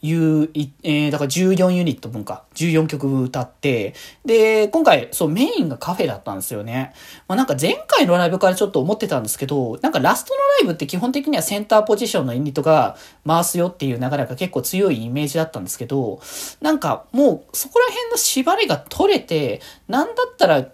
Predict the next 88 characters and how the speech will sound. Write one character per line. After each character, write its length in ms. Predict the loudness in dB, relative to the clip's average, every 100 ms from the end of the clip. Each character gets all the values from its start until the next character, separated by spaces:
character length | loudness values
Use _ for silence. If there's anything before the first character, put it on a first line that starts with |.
| _
こ 180 | -2 -2
の 140 | 0
ユ 80 | -2
ニ 260 | -4 -6 -4
ッ 60 |
ト 100 | 2 4
で 120 | 6
ラ 120 | 6 2
ス 120 | 0
ト 100 | 0
や 140 | 0
っ 80 | -2
た 80 | -6
ら 100 | -4
ど 180 | 0 2
う 60 |
な 100 | 2
る 120 | 0
ん 40 | -2
だ 120 | -2
ろ 80 | -2
う 20 |
み 100 | -4
た 140 | -8
い 60 | -8
な、 140 | -8 -6
ま 220 | -8 -8
あ、 220 | -16 -16 -4
ラ 160 | -2
ス 120 | -2
ト 120 | -4 -6
の 80 |
千 240 | -4 -6 -4
秋 300 | -2 2 2
楽 180 | 2 -2
み 80 |
た 100 | 0
い 40 | -2
な 100 | -2
最 240 | -2 -4
終 240 | -2 -4 -2
公 260 | 0 0
演 160 | 0 -2
み 120 | -4
た 120 | -4
い 40 | -4
な 100 | -6
感 240 | -6 -2
覚 220 | 0 2
で 80 | 2
は 100 | 2
な 120 | -2
く 60 | -6
て、 300 | -2 -2 -2 -8 -16 -8
こ 140 | 0
の 100 | 2
ユ 100 | 2
ニ 120 | 0 -2
ッ 80 |
ト 100 | -6
の 120 | -6 -4
強 280 | -4 -2
み 140 | -2 0
を 40 |
出 100 | 0
し 80 | 0
た 100 | -4
公 240 | -4 0 2
演 80 |
を 40 | 2
す 140 | -2
る 80 | -4
と 180 | -2 -4
し 120 | -4
た 80 | -2
ら 120 | -2
ど 160 | 0 2
う 40 |
な 100 | 2
る 100 | 0
ん 40 | 0
だ 100 | 0
ろ 100 | 0
う 40 |
み 120 | -2
た 120 | -6
い 60 | -8
な 220 | -8 -10